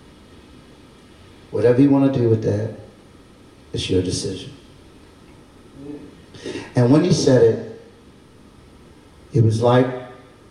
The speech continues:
that call at sixteen. It seemed quiet, but it was so real. Who here knows what I'm talking about? It was, it was, it wasn't like a loud voice that boomed the room, but it was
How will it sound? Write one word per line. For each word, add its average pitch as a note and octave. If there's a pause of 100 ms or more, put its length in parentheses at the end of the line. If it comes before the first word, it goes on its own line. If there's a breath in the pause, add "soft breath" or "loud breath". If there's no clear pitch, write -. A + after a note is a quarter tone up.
that A#2
call G#2+
at -
sixteen. - (1000)
It G#2
seemed B2
quiet, F#2+ (600)
but -
it F#2
was F#2
so F#2+
real. F2+
Who G#2
here G2
knows F2+
what E2
I'm E2
talking F#2+
about? -
It -
was, - (1000 loud breath)
it A2
was, G#2 (180)
it D3 (120)
wasn't B2+
like G#2
a G2
loud G#2 (360 loud breath)
voice G2
that -
boomed G#2
the F#2
room, F#2
but -
it -
was -